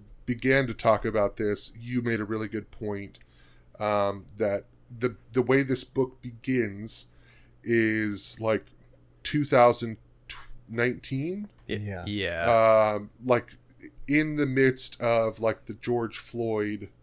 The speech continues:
Speaker 3: B L M riots.
Speaker 1: B L M,
Speaker 3: Or, sorry,
Speaker 1: um,
Speaker 3: not
Speaker 1: protests.
Speaker 3: riots, protests.
Speaker 1: Yeah. Um, and so for those of you who are not aware, um, of, about Kimber Firearms, is they are manufactured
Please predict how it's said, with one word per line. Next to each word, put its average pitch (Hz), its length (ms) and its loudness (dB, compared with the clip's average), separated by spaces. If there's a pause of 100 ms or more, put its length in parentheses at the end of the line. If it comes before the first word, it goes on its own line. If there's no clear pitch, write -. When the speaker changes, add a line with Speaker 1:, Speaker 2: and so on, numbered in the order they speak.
(180)
Speaker 3:
B 107 120 -4
L 95 160 -4
M 92 180 -8
riots. 117 200 2
Speaker 1:
B 113 60 0
L 107 160 2
M, 101 320 -4
Speaker 3:
Or, 101 60 -4
sorry, 101 240 2
Speaker 1:
um, 98 260 -6
Speaker 3:
not 107 220 4
Speaker 1:
protests. 98 60 2
Speaker 3:
riots, 85 500 0 (100)
protests. 101 640 -2
Speaker 1:
Yeah. - 220 2 (960)
Um, 117 720 4
and 120 260 0
so 117 760 2
for - 160 -4
those 147 240 4
of 147 80 -4
you 147 160 -4
who 131 80 0
are 120 80 2
not 135 240 4
aware, 123 640 2 (180)
um, 110 720 2 (640)
of, 120 160 -6 (140)
about 120 280 0
Kimber 123 320 -2
Firearms, 107 760 0 (500)
is 117 540 2 (180)
they 127 320 2
are 117 180 0
manufactured 113 1160 0